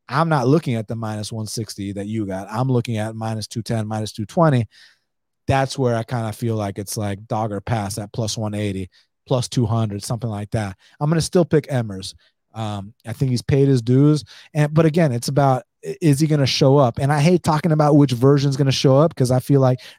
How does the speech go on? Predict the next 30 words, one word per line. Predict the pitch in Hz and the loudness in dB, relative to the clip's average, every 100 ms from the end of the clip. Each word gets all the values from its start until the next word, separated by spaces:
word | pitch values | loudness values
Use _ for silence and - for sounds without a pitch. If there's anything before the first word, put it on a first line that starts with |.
| - | -2
that | 135 - | -2 0
discredits | 139 - 123 127 139 - | -2 0 -2 0 -2 -4
the | 127 | -4
opponent, | 113 - 120 143 170 170 _ _ 127 | -4 -4 -4 -2 -4 -8 _ _ -6
and | 123 | -2
I | 123 | 0
would | 135 123 | 2 0
not | 117 127 | 0 0
wanna | 123 120 | 0 0
discredit | 120 - 131 135 | -4 -2 0 0
the | 123 | -2
opponent. | 120 123 139 165 165 - - _ | -2 0 2 0 -2 -12 -20 _
But | 113 113 117 110 110 - _ _ _ 131 | -6 0 2 0 -4 -10 _ _ _ -2
Emmers | 185 226 185 | 2 4 2
on | 175 | 0
top | 156 180 175 | 0 0 0
of | 127 | -4
his | 110 | -4
game | 104 143 147 117 | -4 -2 -2 -4
looks | 123 - | -6 -8
fucking | - 135 127 107 104 | -6 -6 -6 -10 -10
fantastic. | 123 92 123 120 98 - 90 117 | -10 -6 -6 -6 -10 -14 -20 -12
And | 110 | -10
if | 117 | -2
he | 139 | -2
can | 151 147 | -2 -6
show | 151 - 143 | -6 0 2
up | 151 | 2
like | 143 123 - | 0 -2 -2
that, | 135 170 | 0 0